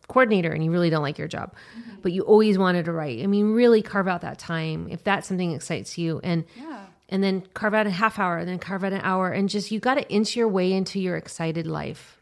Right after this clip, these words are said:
Speaker 2: Yeah.
Speaker 1: You just have to. And if you want to live a fulfilled life, because again, like you said, what'll happen is, and I've seen this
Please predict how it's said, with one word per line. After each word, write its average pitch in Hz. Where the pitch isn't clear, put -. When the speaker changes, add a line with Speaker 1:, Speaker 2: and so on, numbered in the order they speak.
Speaker 2:
Yeah. 170
Speaker 1:
You 196
just -
have 175
to. 175
And 185
if 190
you 226
want 208
to 196
live 180
a 175
fulfilled 165
life, 117
because 208
again, 214
like 208
you 190
said, 208
what'll 180
happen 185
is, 160
and 175
I've 165
seen 262
this 208